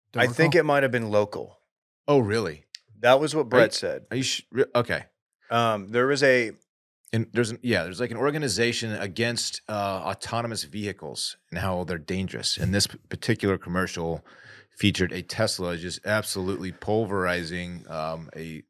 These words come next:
Speaker 3: like, a crash test dummy on the street, and it was just kinda funny.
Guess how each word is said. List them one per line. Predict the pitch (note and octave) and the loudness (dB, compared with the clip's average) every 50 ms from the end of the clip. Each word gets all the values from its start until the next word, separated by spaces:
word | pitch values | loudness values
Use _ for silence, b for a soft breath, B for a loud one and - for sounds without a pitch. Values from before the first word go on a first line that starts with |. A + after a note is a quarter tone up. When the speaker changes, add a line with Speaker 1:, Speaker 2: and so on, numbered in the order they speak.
| _ _ _ _ - | _ _ _ _ -16
Speaker 3:
like, | D2 - D2+ | -12 -8 -8
a | D2 - - _ - | -10 -10 -12 _ -14
crash | - - - G#2+ G2+ - - | -4 4 4 4 4 4 -2
test | - F#2 F2 E2 - D#2 | -6 -6 -6 -6 -8 -8
dummy | D#2+ F2 E2+ E2 E2 D#2+ | -8 -10 -8 -8 -10 -10
on | D#2 | -12
the | D2 - | -12 -12
street, | - - - F#2+ F2+ E2+ D#2+ - | -12 -10 -8 -6 -6 -6 -8 -10
and | - F2 E2+ | -10 -8 -6
it | E2+ | -6
was | F2 E2+ | -4 -4
just | D#2 E2 - - | -4 -6 -6 -6
kinda | - A2+ G2 E2 | -6 -6 -6 -6
funny. | - - F2+ F2 E2 D#2 D2 _ | -8 -8 -10 -8 -8 -10 -14 _